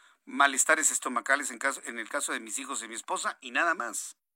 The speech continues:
Entonces, también decir, "Bueno, es que ya tengo antígenos", pues tampoco es cierto, ¿no? Sabemos que hay reinfección por covid diecinueve.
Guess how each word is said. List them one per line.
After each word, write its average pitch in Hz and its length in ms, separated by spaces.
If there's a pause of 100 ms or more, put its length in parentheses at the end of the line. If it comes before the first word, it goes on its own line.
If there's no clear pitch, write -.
(1500)
Entonces, 156 580 (140)
también 214 520
decir, 208 280
"Bueno, 180 180
es 180 100
que - 60
ya 196 80
tengo 208 240
antígenos", 180 460
pues - 100
tampoco 294 420
es 247 80
cierto, - 460
¿no? - 240
Sabemos 160 480
que 143 160
hay 147 140
reinfección 143 640 (240)
por 131 160
covid 123 340 (140)
diecinueve. - 560